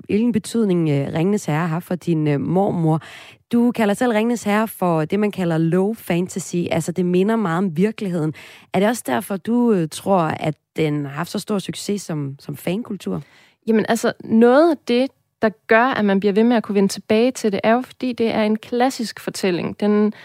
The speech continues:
Speaker 2: er om kampen mellem det gode og det onde, og den har en masse detaljer. Den har et meget rigt, øh, beskrivelse af en verden, der er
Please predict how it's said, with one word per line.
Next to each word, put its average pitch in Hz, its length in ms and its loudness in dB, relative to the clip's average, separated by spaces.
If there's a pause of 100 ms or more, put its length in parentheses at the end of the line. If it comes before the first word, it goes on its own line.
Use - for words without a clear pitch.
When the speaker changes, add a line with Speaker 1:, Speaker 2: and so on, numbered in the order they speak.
(640)
Speaker 2:
er 214 320 4
om 196 340 0 (440)
kampen 233 340 0
mellem 214 220 6
det 202 120 -2
gode 214 260 4
og 208 60 2
det 196 140 -2
onde, 285 380 4
og 220 180 -6 (360)
den 233 160 6
har 247 460 2
en 220 140 2
masse 233 420 2
detaljer. 262 800 0 (160)
Den 208 120 2
har 202 200 0
et 214 200 -4
meget 226 540 2
rigt, - 380 0 (200)
øh, 202 220 0 (400)
beskrivelse 226 800 2
af 160 100 2
en 170 220 0
verden, 247 420 2 (140)
der 190 60 2
er 180 60 2